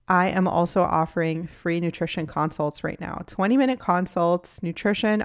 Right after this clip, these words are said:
and diet audits, where you and I can brainstorm for twenty minutes on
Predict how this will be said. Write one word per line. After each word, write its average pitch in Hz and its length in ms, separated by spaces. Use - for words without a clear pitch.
and 170 180
diet 175 420
audits, 165 640
where 180 160
you 185 160
and 220 100
I 208 200
can 185 380
brainstorm 185 760
for 185 160
twenty 226 300
minutes 233 580
on 180 580